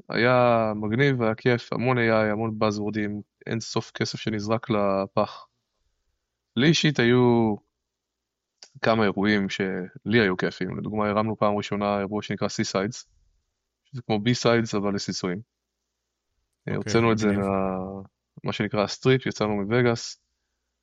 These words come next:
Speaker 1: ולקחנו ס-, אה, וילה, ובאמת הפכנו לזה אירוע של סיסויים. זאת אומרת, הסיסוי, היה איזה בחור בשם גרי הייסליפ שהיה מאחורי הבר, כן?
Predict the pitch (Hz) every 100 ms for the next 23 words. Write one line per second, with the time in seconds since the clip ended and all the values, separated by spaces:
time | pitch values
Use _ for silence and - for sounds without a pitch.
0 | _ _ 104 101 101 98 95 95 98 95
1 | 98 92 110 107 101 - - 98 98 95
2 | 92 92 - - 98 98 113 139 165 _
3 | _ _ _ _ _ _ _ _ _ _
4 | _ 104 104 139 151 143 139 127 110 101
5 | 113 104 110 101 - 95 95 90 98 101
6 | 104 101 101 - - - - 117 104 95
7 | 101 107 110 104 98 - 107 - 107 107
8 | 104 101 104 - 110 101 - 107 98 95
9 | 95 98 98 - 101 98 95 85 _ _
10 | _ _ _ _ _ _ - 101